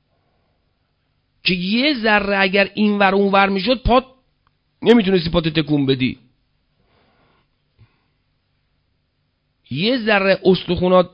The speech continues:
الان مفصلا یه ذره مشکل پیدا می‌کنه، می‌گن چی، چی مشکلش چیه؟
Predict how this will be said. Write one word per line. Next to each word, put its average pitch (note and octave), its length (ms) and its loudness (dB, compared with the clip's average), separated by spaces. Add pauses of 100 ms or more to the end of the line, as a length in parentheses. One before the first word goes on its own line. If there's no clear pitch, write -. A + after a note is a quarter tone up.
(200)
الان F#3 460 0 (100)
مفصلا F3+ 640 -2
یه C#4+ 240 -2
ذره B3 180 0
مشکل G#3 380 0
پیدا G3 300 0
می‌کنه، G3+ 300 -2
می‌گن A#3 240 -2
چی، A3 300 -10 (140)
چی G#3 140 -6
مشکلش - 560 -4
چیه؟ A#3+ 360 0